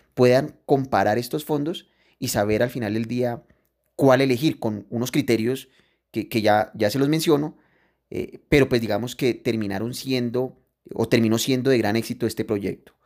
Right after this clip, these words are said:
Hoy día quien administra la categorización de los fondos es L B A Índices, quien es el que determina a partir de unos criterios de común acuerdo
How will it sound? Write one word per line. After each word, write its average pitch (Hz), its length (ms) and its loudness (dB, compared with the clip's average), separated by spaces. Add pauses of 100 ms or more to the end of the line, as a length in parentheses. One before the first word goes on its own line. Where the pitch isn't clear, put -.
(360)
Hoy 160 180 6
día 185 260 0
quien 156 240 -2
administra 147 920 0 (260)
la 139 220 -2
categorización 123 800 0
de 160 80 -2
los 160 140 -2
fondos 175 440 -4
es 123 260 -8 (220)
L 165 320 2
B 165 220 2
A - 300 -4
Índices, 185 500 -4 (520)
quien 123 160 2
es 123 100 -2
el - 80 -8
que 165 100 -4
determina 123 800 -2
a 123 140 -2
partir 110 260 0
de 123 80 2
unos 147 140 -2
criterios 127 580 -2
de 120 180 -4
común 117 280 -2
acuerdo 143 480 0